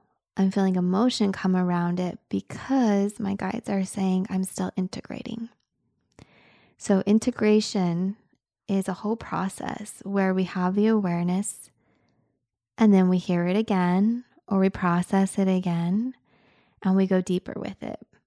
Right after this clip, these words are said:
So that is something that I am working on, and it's internal, and it's, uh,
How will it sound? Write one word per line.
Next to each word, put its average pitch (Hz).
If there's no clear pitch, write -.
So 196
that 185
is 185
something 185
that 180
I 202
am 196
working 190
on, 180
and 190
it's 185
internal, 185
and 196
it's, -
uh, 190